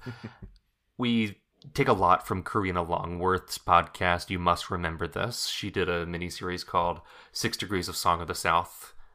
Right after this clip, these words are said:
Speaker 2: Very worth listening to. And
Speaker 1: You
Speaker 2: within
Speaker 1: must
Speaker 2: that
Speaker 1: remember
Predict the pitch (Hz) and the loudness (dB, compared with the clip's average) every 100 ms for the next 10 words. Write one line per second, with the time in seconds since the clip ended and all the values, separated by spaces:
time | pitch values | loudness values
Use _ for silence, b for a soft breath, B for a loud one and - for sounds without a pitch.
0 | - 107 113 113 104 - _ _ - 151 | -14 0 4 6 4 -2 _ _ -14 -8
1 | 117 87 90 85 - 87 87 90 b b | -6 -6 -6 -8 -6 -4 -4 -6 b b
2 | b b b b - 113 107 107 104 98 | b b b b -2 4 6 6 4 0
3 | 92 - - _ _ _ _ 104 98 107 | -4 -6 -10 _ _ _ _ -8 0 2
4 | 135 127 127 110 104 - - 101 90 | 2 2 4 2 2 -6 -10 -6 -2